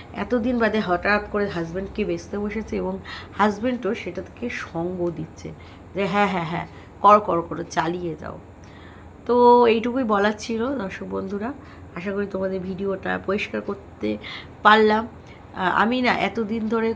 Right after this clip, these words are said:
করব করব ভেবেও করিনি, কারণ ওকে লক্ষ্য করছিলাম ও কী করে, ওর গতিবিধি সম্বন্ধে।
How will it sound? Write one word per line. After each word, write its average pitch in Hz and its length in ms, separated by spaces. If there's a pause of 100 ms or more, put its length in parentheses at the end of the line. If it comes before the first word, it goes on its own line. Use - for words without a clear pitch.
করব 208 220
করব 208 320
ভেবেও 208 280
করিনি, 175 440
কারণ 190 240
ওকে 233 200
লক্ষ্য 190 400
করছিলাম 180 400
ও 180 120
কী - 120
করে, 90 280 (400)
ওর 233 140
গতিবিধি 208 640
সম্বন্ধে। 180 720